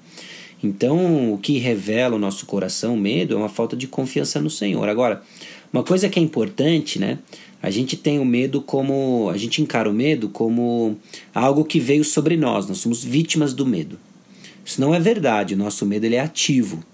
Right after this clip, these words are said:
né? Embora você não tenha um controle direto sobre ele, você tem uma responsabilidade indireta sobre ele. É, o nosso temor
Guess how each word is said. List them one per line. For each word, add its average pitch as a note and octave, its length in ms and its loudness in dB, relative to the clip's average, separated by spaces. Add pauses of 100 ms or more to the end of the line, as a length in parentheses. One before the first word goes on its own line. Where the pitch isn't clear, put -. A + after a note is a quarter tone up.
(140)
né? G2+ 300 -2 (520)
Embora G2+ 280 0
você B2+ 240 0
não C3 160 2
tenha A#2 240 0
um A2 100 0
controle G#2 460 -2
direto G#2 380 -2
sobre G2 360 2
ele, D3 200 2
você A#2+ 260 -2
tem A#2 120 0
uma A#2 140 2
responsabilidade D3 1200 0
indireta G2+ 500 -2
sobre E2+ 380 -4
ele. D#2+ 280 -8 (540)
É, F2+ 160 -4
o F2+ 80 -4
nosso G2+ 340 -2
temor A2+ 640 0